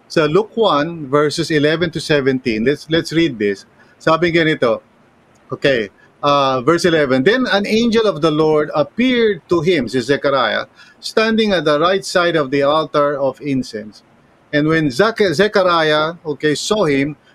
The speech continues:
he was startled and was gripped with fear." Uh, by the way, ganyan talaga reaction ng mga tao when they, you know, experience the presence of God, you know?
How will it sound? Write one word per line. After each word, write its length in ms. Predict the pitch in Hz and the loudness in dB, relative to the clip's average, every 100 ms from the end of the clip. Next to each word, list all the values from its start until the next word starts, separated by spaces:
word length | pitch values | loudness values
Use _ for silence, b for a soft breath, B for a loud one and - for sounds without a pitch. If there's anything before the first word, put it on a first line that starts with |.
| _ | _
he 80 | 151 | 0
was 220 | 143 139 | 0 0
startled 640 | - 185 202 202 214 214 143 | 0 2 0 0 0 0 0
and 140 | 131 | 0
was 220 | 131 117 113 | 0 -2 -6
gripped 380 | 135 196 - | -6 -6 -6
with 180 | 170 156 | -6 -6
fear." 400 | _ 135 101 90 _ _ _ _ - | _ -4 -2 -8 _ _ _ _ -8
Uh, 240 | 113 107 | -4 -4
by 160 | 107 117 | 0 2
the 80 | 123 | 2
way, 160 | 170 | 2
ganyan 240 | 113 110 117 | 2 0 2
talaga 320 | 120 117 117 | 2 2 2
reaction 400 | 117 113 - 131 | 2 2 0 -2
ng 80 | 117 | 0
mga 240 | 117 117 | -2 0
tao 240 | 131 156 143 | 0 0 0
when 160 | 113 | 0
they, 400 | 107 107 110 110 - b b | 2 0 0 -4 -8 b b
you 80 | 135 | -6
know, 80 | 120 | -4
experience 560 | 117 - 143 131 123 - | -4 -2 0 0 0 -2
the 80 | |
presence 480 | 107 - 120 107 113 | -4 0 0 0 -4
of 160 | 120 101 | -2 -2
God, 320 | 113 151 101 | 0 0 0
you 80 | 101 | -4
know? 160 | 117 | -6